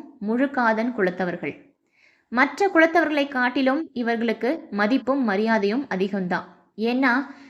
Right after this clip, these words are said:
கல்யாணங்களில் சீர் செய்வதற்கு இவர்களுக்கு தான் முன்னுரிமை அதிகம் இருக்கு. அது மட்டும் இல்லாமல் இவங்க வீட்டு விசேஷங்கள்லயே ரொம்பவும் முக்கியமானது எதுன்னு கேட்டிங்கன்னா காது குத்து சடங்கு தாங்க.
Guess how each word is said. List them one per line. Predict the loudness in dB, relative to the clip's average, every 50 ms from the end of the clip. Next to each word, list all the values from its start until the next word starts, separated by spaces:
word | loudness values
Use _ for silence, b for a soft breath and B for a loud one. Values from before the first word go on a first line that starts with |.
| B B -2
கல்யாணங்களில் | 2 2 2 4 4 4 4 4 2 2 2 2 2 2 0
சீர் | 2 2 2 2 2 0
செய்வதற்கு | 0 0 0 0 -2 -2 -4 -2 -2 -4 -2 -2
இவர்களுக்கு | -2 0 0 0 2 2 0 0 0
தான் | -2 0 0 2
முன்னுரிமை | 2 2 2 2 2 2 2 2 2 0
அதிகம் | 0 2 0 0 2 0 0
இருக்கு. | 0 -2 -4 -6 -8 -10 -10 -14 _ _ _ _ _ _ _ _ -6
அது | -2 0 2
மட்டும் | 2 2 2 2 2 2 4
இல்லாமல் | 4 4 4 2 2 2 0 0 0 -4 B B B B B B B B B
இவங்க | 0 2 4 4 4
வீட்டு | 4 4 4 2 4 2 2
விசேஷங்கள்லயே | 2 2 2 2 2 2 2 0 0 2 0 2 2 2 2 2 0 -2 -4 -6 -6
ரொம்பவும் | -4 -2 0 2 4 4 4 2 0
முக்கியமானது | -2 -2 -2 -2 -2 0 2 2 2 2 4 2 2
எதுன்னு | 2 2 0 0 -2 -2
கேட்டிங்கன்னா | -2 -2 -4 -2 -2 -2 0 0 0 0 -2 -4 -6 -10 -20 -20 _
காது | -4 0 0 2 2 2 0
குத்து | 0 -2 -4 -2 -2 -4
சடங்கு | -2 -2 -2 -2 -2 -2 0
தாங்க. | 0 0 0 -2